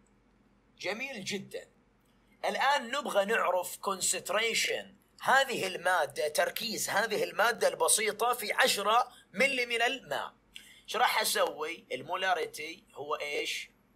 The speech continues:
مول أوفر لتر. حلو؟ عندك المولات اللي هو two point eight times ten to the power minus four، إلا طلعناها حطها. مقسومة على عشرة ملي، فراح أقول أنها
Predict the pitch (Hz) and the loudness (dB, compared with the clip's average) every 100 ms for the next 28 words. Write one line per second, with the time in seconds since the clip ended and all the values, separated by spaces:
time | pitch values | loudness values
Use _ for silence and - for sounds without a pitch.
0 | - 139 160 165 175 - 143 143 127 147 | -20 -16 -8 -6 -6 -6 -6 -6 -4 -2
1 | 165 - _ _ 123 151 123 - - - | -2 -4 _ _ -16 -16 -14 -16 -18 -10
2 | - 135 156 - - _ _ _ _ _ | -6 -2 -2 -4 -8 _ _ _ _ _
3 | _ 208 214 - 170 160 147 120 - - | _ -8 -6 -6 -6 -6 -4 -4 -6 -12
4 | 131 131 131 147 147 - 156 139 127 131 | -6 -6 -6 -10 -14 -14 -16 -10 -8 -6
5 | 147 143 - 127 104 - - - _ _ | -8 -12 -8 -8 -8 -10 -12 -14 _ _
6 | _ _ - 123 131 120 - 147 151 151 | _ _ -6 -6 -6 -8 -8 -6 -8 -8
7 | 135 117 117 139 143 139 143 113 107 110 | -10 -8 -4 -4 -2 -4 -4 -6 -10 -8
8 | 113 - 131 92 - _ _ _ _ 190 | -10 -8 -8 -8 -10 _ _ _ _ -8
9 | 190 151 151 143 127 135 110 107 - - | -4 -2 -4 -2 -4 -4 -8 -10 -14 -18
10 | - - _ _ _ _ - _ _ _ | -20 -20 _ _ _ _ -20 _ _ _
11 | _ _ _ _ 156 - 220 233 190 202 | _ _ _ _ -8 -4 -4 -2 0 0
12 | 170 165 185 160 196 180 175 180 151 139 | 2 4 4 4 2 -2 -2 -4 -8 -8
13 | 160 - 156 160 139 143 165 170 175 - | -10 -4 0 0 0 -6 -8 -10 -8 -8
14 | - 139 147 165 | -10 -10 -8 -10